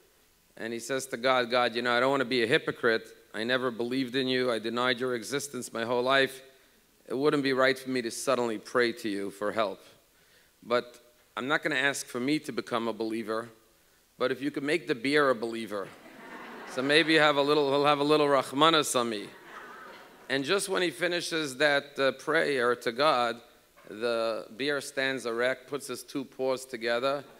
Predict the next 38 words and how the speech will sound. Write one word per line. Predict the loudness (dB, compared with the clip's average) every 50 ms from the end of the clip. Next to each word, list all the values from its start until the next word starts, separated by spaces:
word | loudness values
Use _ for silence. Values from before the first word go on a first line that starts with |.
| -20 -18 -18 -16
starts | -14 -12 -6 0 2 4 4 4 2 -2
swaying | -8 -8 -6 -2 0 2 4 4 4 2 2 0 -2
and | -4 -4 -4 -4
mumbling | 0 0 0 2 2 2 2 2 2 4 4
words | 4 4 4 4 2 0
in | -4 -2
Hebrew. | 0 0 0 0 2 2 2 2 2 -2 -10 -14 -20 -20 -20 -20 -20 -20 -20 -20 -20 -18 -14
He | -12
said, | -8 -2 2 4
"I | 4 4
can't | 2 2 2 2 2 2
believe | 4 6 8 8 8 6
it. | 2 2
God | 4 6 6 6
answered | 6 4 4 2 -2 0
my | 2 2
prayers." | 2 2 2 6 6 8 8 6 6 4 2
The | 2 2 2 2 0 -6 -20 -20 -20 _ _ _ _ _ _ _ _ _ _ -2
bear | 2 4 6 6 6
became | 4 0 2 6 6 6 6
a | 6 2
believer, | 2 2 2 4 4 4 4 2 2 0 0
God-fearing, | 2 2 4 4 2 0 -2 -2 2 4 4 4 4 2 0 -2 -6 -10 -18 -20 -20 -20 _ -20
and | -16 -12 -8
suddenly | -2 0 0 2 2 2 2
he | 2
heard | 2 2 2
the | 2 0
last | 0 2 2 0 0 -2 -6
few | -4 -2 -2 0
words | 2 2 2 2 2 0 -4
of | -4
his | -4 -4 -4
prayer, | -6 -2 2 4 4 4 4 2 -2 -6 -10 -16 -20 _ _ _ _ -10
"Hamotzi | -8 -4 -2 2 4 4 4 2 0 0 0 0
lechem | 2 4 2 2 2 2 0 0 2
min | 4 4 4 4
haaretz." | 4 4 6 6 6 8 6 6 4 0 -2 -4